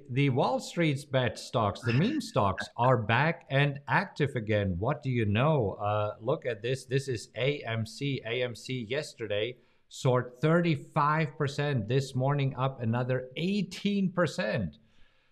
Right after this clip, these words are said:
Speaker 1: So, yeah, it, it seems that, uh, the Wall Street Bets Forum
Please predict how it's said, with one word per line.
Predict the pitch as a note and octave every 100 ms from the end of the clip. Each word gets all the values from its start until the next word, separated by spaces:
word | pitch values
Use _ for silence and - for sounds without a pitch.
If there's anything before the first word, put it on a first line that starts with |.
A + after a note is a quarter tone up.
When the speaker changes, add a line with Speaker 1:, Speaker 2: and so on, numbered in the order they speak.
| _
Speaker 1:
So, | - D3 D3 D3 A#2+
yeah, | C3+ F#3 C3
it, | C#3+ C#3
it | C#3
seems | - G3 A3
that, | C#3 C3 C3
uh, | B2+
the | A#2+
Wall | A2 C3
Street | C3 - C#3 A#2
Bets | B2 -
Forum | - F3 C3 B2+ D3+